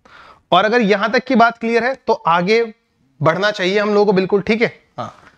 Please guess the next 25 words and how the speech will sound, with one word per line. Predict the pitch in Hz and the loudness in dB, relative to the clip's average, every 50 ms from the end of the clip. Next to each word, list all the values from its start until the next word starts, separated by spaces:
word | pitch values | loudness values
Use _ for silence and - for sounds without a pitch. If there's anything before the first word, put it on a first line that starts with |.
| _ _ _ _ _ - | _ _ _ _ _ 0
और | 165 180 | 0 2
हम | 185 196 196 | 2 0 0
बढ़ते | 180 175 175 - 208 | 0 0 0 0 -2
हैं | 214 | -2
अब | 214 196 - | -2 -2 -4
आगे। | 135 139 127 117 117 - _ _ _ _ | -4 -4 -4 -6 -10 -14 _ _ _ _
चलिए, | - 175 151 156 147 147 - _ - | -8 -8 -6 -8 -10 -12 -14 _ -4
moving | 151 175 185 208 208 | -2 0 0 0 0
to | 214 202 | 0 -2
the | 208 | -2
next | 190 190 180 - - | -2 -4 -6 -4 -4
question। | 185 165 - 214 240 - _ _ _ _ _ _ _ _ _ _ _ _ - | -4 -4 -4 -8 -10 -12 _ _ _ _ _ _ _ _ _ _ _ _ 0
ये | 156 185 | 0 0
तो | 185 214 | 2 0
हमारे | 202 202 190 190 202 | 0 0 0 0 0
पास | 190 202 202 196 - | 0 -2 -2 -2 -2
हो | 180 180 | -2 0
गया | 196 202 | 0 0
था | 180 202 | -2 -2
क्वेश्चन, | 185 185 180 - 202 | -2 -2 -2 -2 -4
इसका | 190 185 - 190 | -4 -4 -2 -4
आंसर | 180 175 180 | -4 -2 -2
थर्टी | - 175 170 175 | -2 -2 -2 -2
सेवन | 165 175 170 180 180 165 | -2 -2 -2 -2 -2 -4
था। | 180 | -4